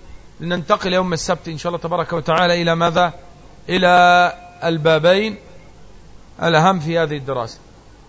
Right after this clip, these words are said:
وهنا أقول شيئا بأن الامتحان يوم السبت إن شاء الله تبارك وتعالى، ولن يخرج الامتحان عن حديثي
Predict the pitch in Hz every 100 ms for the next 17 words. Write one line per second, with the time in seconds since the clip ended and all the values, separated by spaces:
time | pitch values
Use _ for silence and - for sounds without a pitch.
0 | - 165 175 175 190 226 202 165 180 139
1 | 165 190 185 180 180 165 - 175 196 170
2 | 170 147 - 165 - 135 131 156 156 151
3 | 156 151 156 143 156 196 214 208 - -
4 | - - 165 175 196 185 170 156 160 151
5 | 139 185 185 165 147 - 175 165 - 185
6 | 180 127